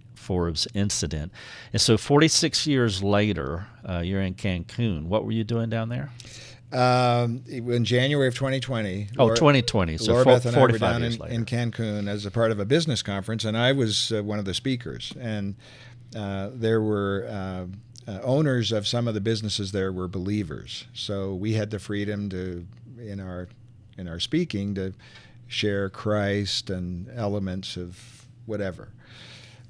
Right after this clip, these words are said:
Speaker 2: Uh, and so I was, uh, uh, so after I gave my talk, which I did, I shared some of my testimony and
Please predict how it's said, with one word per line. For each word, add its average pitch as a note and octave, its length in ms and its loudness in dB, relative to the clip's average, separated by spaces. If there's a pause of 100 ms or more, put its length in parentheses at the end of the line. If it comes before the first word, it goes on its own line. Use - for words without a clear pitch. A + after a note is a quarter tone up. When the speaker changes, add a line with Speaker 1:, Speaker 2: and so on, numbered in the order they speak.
Speaker 2:
Uh, G2+ 480 -4 (240)
and A2 220 -4
so G2 800 -2
I G#2+ 240 0
was, G#2 400 -2
uh, F2+ 340 -4 (480)
uh, F2 240 -10 (760)
so G2+ 280 0
after B2+ 440 2
I G2+ 180 2
gave G#2+ 260 0
my F#2 180 -4
talk, B2 640 -4
which G#2+ 300 -4
I G2+ 100 0
did, A#2 360 0
I F#2+ 140 -2
shared G2 280 -4
some G2+ 180 -4
of G2 100 -6
my G2 140 -2
testimony G2+ 800 -4
and E2+ 300 -8